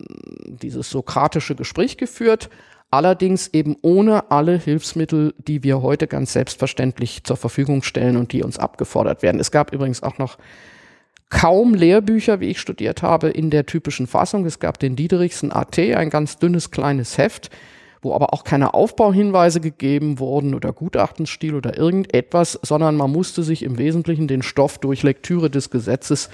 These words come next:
und durch Lektüre von B-G-H-Entscheidungen selbst erarbeiten. Also ganz anders, viel mühsamer. Man bekam im zweiten Semester pro Stunde etwa zehn bis fünfzehn B-G-H-Entscheidungen zur Lektüre, was man natürlich nie nachholen konnte,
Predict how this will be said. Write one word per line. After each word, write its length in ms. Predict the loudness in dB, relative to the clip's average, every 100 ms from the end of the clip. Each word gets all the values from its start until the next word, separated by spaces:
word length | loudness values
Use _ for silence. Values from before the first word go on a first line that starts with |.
| -18 -20 -20 -20 -20 _ _ _
und 120 | -4
durch 120 | -2 0
Lektüre 380 | -2 0 0
von 160 | 0 0
B-G-H-Entscheidungen 800 | 0 0 2 2 0 -2 -2 -4
selbst 340 | -2 -2 -2
erarbeiten. 540 | -2 0 0 -2 -2 -2
Also 160 | -2
ganz 260 | 0 0 0
anders, 420 | 0 2 2 2
viel 280 | -2 -2 0
mühsamer. 600 | 0 0 2 2 4 2
Man 240 | 0 -2 -4
bekam 340 | -4 0 0
im 100 | 0
zweiten 380 | 2 2 2 0
Semester 460 | -2 0 0 -2
pro 200 | -4 -4
Stunde 420 | -6 -2 0 0 0
etwa 280 | -2 -6
zehn 280 | -2 -2 0
bis 120 | -2
fünfzehn 420 | -4 -6 -4 -6 -4
B-G-H-Entscheidungen 840 | -4 2 2 2 0 0 2 -2
zur 180 | 0 0
Lektüre, 480 | 0 -2 -4 -2 0
was 140 | -2
man 100 | -4
natürlich 320 | -8 -8 -10
nie 140 | -8 -4
nachholen 440 | 0 0 0 -2
konnte, 280 | -2 -2